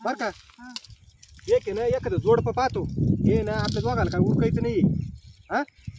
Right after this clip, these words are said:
Speaker 2: हा, या पाहून पण लवकर या, नाही तर गावातले गेले का गावात.
Speaker 1: अरे नाही, नाही, एखादा रुपया वाढून देऊ लोकापेक्षा. हा?
Speaker 2: द्या पण मग लवकर या.
Speaker 1: हा. येऊ का मग?
Speaker 2: हा, हा.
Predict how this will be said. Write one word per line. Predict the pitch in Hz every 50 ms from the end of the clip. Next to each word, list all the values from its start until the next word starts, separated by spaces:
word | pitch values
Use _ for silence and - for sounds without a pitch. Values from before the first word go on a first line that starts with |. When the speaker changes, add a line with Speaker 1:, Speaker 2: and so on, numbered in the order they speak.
| - - - 202
Speaker 2:
हा, | 196 196 196 202
या | 226 240
पाहून | 247 - 294 294 285
पण | 247 233 220 233 240
लवकर | 262 269 269 - 269 269
या, | 254 226 -
नाही | 233 262 262
तर | 240
गावातले | 220 233 233 233 240 240 - 233 233
गेले | 226 240 240 233
का | 240 240
गावात. | 233 233 240 240 247 247 -
Speaker 1:
अरे | 151 160 170 185 196 202
नाही, | 196 190 202 214
नाही, | 214 208 208 208 208 208 202 202 202
एखादा | 220 220 - 175 151 165
रुपया | 175 - 185 185
वाढून | 190 214 226 202 185 185
देऊ | 175 190 190 185 180 185 185
लोकापेक्षा. | 180 190 185 - 170 - 196 185 - - 175 160 139 131 135 135 135 131 - _ - - - _ _ _ _ _ _ _ _ _ _ _ _ _ -
हा? | 160 208 247 - _ _ _ _ _ 190
Speaker 2:
द्या | 208 226 254 -
पण | 277 269
मग | 269 262 269 277 269
लवकर | 269 277 262 - 262 220
या. | 208 311 311 - _ _ _ _ _ _ - - - - _ - -
Speaker 1:
हा. | 262 254 269 240 220 202 - - - - _ _ _ - - - - - - - - - - - -
येऊ | 262 330
का | - 320
मग? | 294 302 302 302 - - - - -
Speaker 2:
हा, | 208 226
हा. | 220 202 - - -